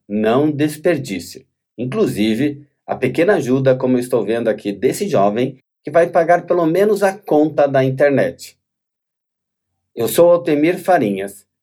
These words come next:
e quero conversar com você lá no meu Instagram. Faça como os participantes do grupo que já estão sabendo que logo teremos novidades.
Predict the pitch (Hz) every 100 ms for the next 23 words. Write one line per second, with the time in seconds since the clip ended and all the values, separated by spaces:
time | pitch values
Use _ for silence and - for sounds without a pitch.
0 | _ 101 98 120 127 135 147 127 - 135
1 | 139 156 117 - 127 123 101 98 113 -
2 | 175 123 131 - 113 117 113 113 113 -
3 | _ _ _ _ _ - 151 190 190 190
4 | 190 180 175 170 - - 147 151 165 143
5 | 107 131 135 151 139 123 110 - 143 170
6 | 185 127 104 110 131 135 143 107 117 151
7 | 180 214 - _ _ 185 180 143 139 135
8 | 127 131 135 131 123 92 69 - -